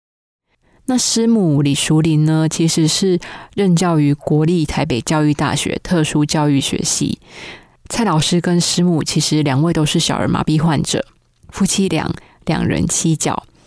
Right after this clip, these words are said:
但是他们却没有被命运打倒。而且还刻苦向学。在获得了公费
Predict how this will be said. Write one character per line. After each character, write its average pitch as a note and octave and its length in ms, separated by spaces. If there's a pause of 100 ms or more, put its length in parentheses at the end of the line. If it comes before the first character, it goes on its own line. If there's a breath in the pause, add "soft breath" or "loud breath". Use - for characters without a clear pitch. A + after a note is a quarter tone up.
但 F3 140
是 E3 160
他 E3+ 140
们 F3 100
却 D#3+ 160
没 E3 120
有 C3+ 60
被 D#3 180
命 D3 180
运 D3 160
打 - 320
倒。 - 180 (380 loud breath)
而 F3 100
且 F#3 240
还 D#3+ 160
刻 F#3+ 240
苦 - 220
向 D#3+ 260
学。 D3 380 (420 loud breath)
在 F3+ 200
获 F3 220
得 D3+ 180
了 C#3+ 120
公 E3+ 180
费 F3 280